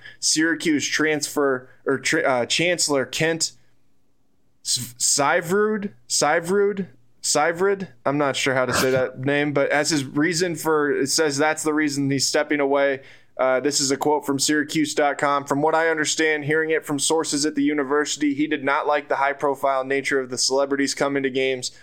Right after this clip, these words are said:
Speaker 1: and the way I was going about N I L, discussing it with the media." Uh, he continues, "He was not comfortable with that, but the only way I knew to go about doing N I L is to do it high profile. We are in Syracuse, New York. We have to bring attention to our area.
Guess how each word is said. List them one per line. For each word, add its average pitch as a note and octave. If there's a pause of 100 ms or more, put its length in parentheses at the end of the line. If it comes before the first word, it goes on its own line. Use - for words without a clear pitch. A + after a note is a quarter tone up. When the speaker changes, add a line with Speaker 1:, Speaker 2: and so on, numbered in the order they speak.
(260)
Speaker 1:
and B2+
the B2+
way C#3
I C#3
was C3+
going C#3
about B2+
N C3+
I C3
L, B2+
discussing C3
it C3
with B2+
the B2
media." C3 (440)
Uh, A#2
he A#2+
continues, C3+
"He D3
was C3+
not C#3+
comfortable D#3
with C#3+
that, D3+
but C#3+
the C#3
only D3+
way D3
I -
knew C#3
to C#3+
go C3+
about B2
doing D3+
N D3+
I D3
L D3
is C3+
to C3
do D3
it C#3+
high C#3
profile. C3+ (300)
We D3+
are E3
in D#3
Syracuse, E3+
New D#3
York. C#3+ (260)
We C3
have D3
to D3+
bring D3+
attention C#3
to C#3+
our C3+
area. B2